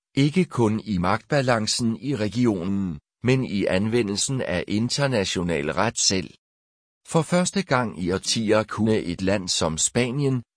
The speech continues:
støttet af europæiske allierede, partnere med muslimsk majoritet og en kritisk masse af offentlig støtte, trække den røde linje, som international ret har manglet i den israelsk-palæstinensiske konflikt.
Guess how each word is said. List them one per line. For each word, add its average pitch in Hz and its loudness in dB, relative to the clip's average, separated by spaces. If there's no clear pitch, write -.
støttet 101 0
af 92 2
europæiske 95 -2
allierede, 87 0
partnere 101 2
med 101 0
muslimsk 107 -4
majoritet 123 0
og 123 4
en 131 0
kritisk - -2
masse 110 2
af 98 0
offentlig 101 -2
støtte, 123 0
trække 87 -2
den 92 0
røde 98 2
linje, 131 0
som 78 -2
international 95 0
ret 98 -2
har 117 0
manglet 107 0
i 120 -2
den 98 0
israelsk-palæstinensiske 117 -2
konflikt. - -2